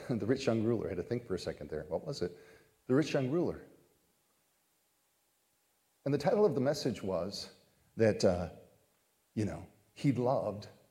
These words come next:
but he still lacked. And I gave him three words. I gave him a word of congratulations, I gave him a word of warning, and I gave him a word of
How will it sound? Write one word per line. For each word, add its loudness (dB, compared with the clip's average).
but -4
he -8
still -4
lacked. -14
And 8
I 10
gave 8
him 4
three 6
words. 2
I 6
gave 0
him 0
a -2
word 0
of -2
congratulations, -2
I 2
gave 2
him 0
a 0
word 0
of 0
warning, 0
and -2
I -2
gave -2
him 0
a 2
word 2
of -2